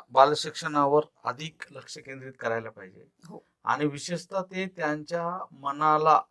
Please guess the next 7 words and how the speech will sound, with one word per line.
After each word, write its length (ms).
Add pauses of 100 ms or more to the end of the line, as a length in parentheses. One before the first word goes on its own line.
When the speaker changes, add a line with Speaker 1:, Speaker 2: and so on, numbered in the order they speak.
(100)
Speaker 1:
म्हणजे 200
लहान 220
मुलांच्या 460
मनाला 460 (560)
पेलवेल, 640 (140)
पचेल, 640
रुचेल 400